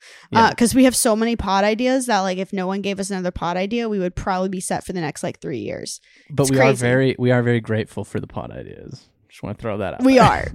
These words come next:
Speaker 2: very,
Speaker 1: thank
Speaker 2: very
Speaker 1: you.
Speaker 2: grateful. But yes, but don't feel like you have to have a podcast idea to leave us a rating and review. You can just come on here, be like, "Hey, I'm a science pal. Hey, I'm O G R T," whatever you're feeling like commenting.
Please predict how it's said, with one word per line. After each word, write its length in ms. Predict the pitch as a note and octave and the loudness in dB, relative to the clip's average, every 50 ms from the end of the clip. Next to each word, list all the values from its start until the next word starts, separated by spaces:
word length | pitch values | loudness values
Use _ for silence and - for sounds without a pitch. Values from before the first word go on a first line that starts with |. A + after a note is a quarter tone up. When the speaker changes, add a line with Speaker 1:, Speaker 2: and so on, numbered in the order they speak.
| G#3 F#3 | -6 4
Speaker 2:
very, 260 | - A#3+ A#3 A3+ A3 A3 | 6 6 6 8 6 6
Speaker 1:
thank 80 | C#3 | 6
Speaker 2:
very 120 | A3 G#3+ G3+ | 6 4 4
Speaker 1:
you. 40 | G3 | 4
Speaker 2:
grateful. 480 | F#3+ F#3 F3+ - - - - - - - - | 4 4 4 0 -2 -4 -4 -4 -4 0 2
But 80 | C4 C4+ | 2 6
yes, 340 | B3+ C4+ - - - - - | 6 6 6 4 0 -4 2
but 220 | A3+ C#4 C#4 - | 4 4 4 6
don't 260 | E4 E4 G4 G#4 - | 8 8 6 6 6
feel 140 | - F4+ E4 | 4 4 4
like 180 | D#4 D4 C#4 - | 4 2 2 2
you 120 | C#4 C#4 | 2 2
have 260 | A#3+ A#3+ C4 A#3+ - - | 2 2 0 -2 -2 -4
to 100 | C#4 A#3+ | -4 -4
have 360 | A3 G#3+ B3 A3+ G#3 G3 F#3+ | -2 -2 -2 0 0 0 0
a 100 | - G3 | -2 -2
podcast 480 | - G3+ G#3+ G#3 G3+ - G#3+ G3 - - | 0 0 0 0 0 -2 -6 -6 -4 -4
idea 300 | G3+ G3 F#3 G3 F3+ F3+ | -4 -4 -4 -4 -6 -6
to 140 | - - G#3 | -4 -4 -4
leave 220 | G3+ G#3 G3 F3+ E3+ | -2 0 0 0 0
us 140 | F#3+ - | -2 -2
a 60 | G3+ F#3 | -2 -4
rating 300 | F#3 D#3 C#3 D3 B2 G#2 | -2 -4 -4 -4 -6 -6
and 140 | A#2+ E3 | -8 -8
review. 220 | - A#2+ - - - | -8 -8 -6 -6 -2
You 160 | G3+ A3+ A3 | 0 2 4
can 120 | A3+ A3 | 4 4
just 200 | G3+ G#3 F#3 - | 2 0 -2 -4
come 240 | - - A3+ A#3+ A#3+ | -6 -4 -2 0 0
on 180 | A#3 A#3 A3+ A#3 | 0 0 0 -2
here, 240 | A3+ A3 A3 G#3+ G3+ | -2 -2 -2 -4 -2
be 180 | G#3 G#3 G3+ | -2 -4 -2
like, 220 | F#3+ F#3 F#3 F#3+ - | -2 -2 -4 -4 -4
"Hey, 160 | B3+ B3+ A#3+ | -4 -4 -4
I'm 80 | B3 | -2
a 60 | A#3+ A#3 | -4 -2
science 340 | - A#3 A3+ A3+ G#3+ - | -2 -2 -2 -2 -4 -6
pal. 320 | - - A#3+ A#3 A3+ A3 A3+ | -4 -4 -2 -2 0 0 0
Hey, 140 | G#3+ A3 A3 | 0 0 0
I'm 100 | A3 - | 0 0
O 140 | F#3+ G#3+ | 0 -2
G 160 | G3+ F#3+ G#3+ G#3+ | -2 -2 -2 0
R 120 | G#3 G#3+ | 0 0
T," 380 | G#3 - - A3 G3+ G3 G3 F3+ | -2 -4 -4 -4 -2 -2 -2 -2
whatever 400 | - G#3+ A3+ A3+ A#3 A#3 A3 A#3+ | 2 2 4 4 4 2 2 -2
you're 180 | A3 A3 A3 | -2 -2 -2
feeling 320 | G#3 - G#3+ G3+ F#3+ G3 F#3+ | -2 -2 -4 -2 -2 -2 -2
like 140 | F#3+ F#3+ - | -4 -4 -4
commenting. 540 | - E3+ A2+ A2+ - - - - - - | -4 -6 -6 -6 -8 -10 -12 -14 -14 -16